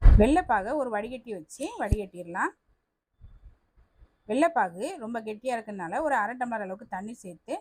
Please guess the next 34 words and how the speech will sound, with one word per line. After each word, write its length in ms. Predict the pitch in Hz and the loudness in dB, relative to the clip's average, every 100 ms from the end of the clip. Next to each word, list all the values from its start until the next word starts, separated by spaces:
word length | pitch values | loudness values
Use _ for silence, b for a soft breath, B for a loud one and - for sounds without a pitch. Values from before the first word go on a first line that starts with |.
| _ _ _ - | _ _ _ -6
கலந்து 260 | 208 226 208 | -4 -4 -6
விட்டுறலாம். 520 | 165 180 170 180 262 392 | -8 -8 -6 -2 -2 -4
இப்போ 140 | 262 254 | -6 -6
இது 80 | |
கூட 140 | 208 240 | -4 -6
ரெண்டு 260 | 220 254 254 | -6 -6 -4
ஏலக்காவை 400 | 208 208 208 214 | -4 -4 -2 -4
தட்டி 240 | 196 180 208 | -4 -10 -12
சேர்த்து 240 | 170 156 214 | -12 -14 -6
கலந்து 300 | 190 180 175 | -4 -4 -6
விட்டுறலாம். 500 | 156 165 156 196 349 _ _ _ _ - | -10 -8 -2 0 0 _ _ _ _ -2
வறுத்து 260 | 240 311 285 | -2 0 -4
வச்ச 180 | - | -2
ரவையை 340 | 220 185 202 220 | -2 0 0 -4
இதோட 220 | 190 190 190 | -4 -6 -6
சேர்த்து 340 | 175 151 - 269 403 _ _ _ _ | -12 -14 -8 -6 -6 _ _ _ _
கலந்துடலாம். 580 | 202 190 180 160 180 330 - _ _ _ _ | -4 -2 -4 -2 0 0 -2 _ _ _ _
ஒரு 120 | 220 349 | -6 -6
ஸ்பூன் 280 | - 294 240 | -4 -2 0
அளவுக்கு 300 | 190 180 254 | 0 -4 -6
நெய் 260 | 208 226 - | -8 -8 -8
சேர்த்து 320 | 190 156 269 330 | -10 -8 -6 -4
பேன்ல 280 | 240 226 240 | -2 -2 -2
ஒட்டாம 360 | 214 190 240 262 | -6 -4 -2 -2
வர 140 | 208 175 | -2 -4
வரைக்கும் 440 | 165 156 - 311 | -8 -10 -8 -4
நல்லா 160 | 277 190 180 | -2 -2 -4
கலந்து 240 | 180 185 | -6 -6
விட்டுறலாம். 520 | 160 - 156 170 269 359 _ _ - - _ _ - - - - - - - - - - | -10 -8 -8 -2 -2 -2 _ _ -20 -20 _ _ 4 8 8 6 -2 -4 -4 -8 -20 -20
இப்போ 200 | _ 233 | _ 6
ஒரு 120 | 220 | 6
நெய் 280 | 247 254 320 | 4 2 2
தடவுன 300 | 277 220 202 240 415 | 2 2 2 0 0
பிளேட்ல 420 | 226 214 202 202 | -4 -6 -4 -2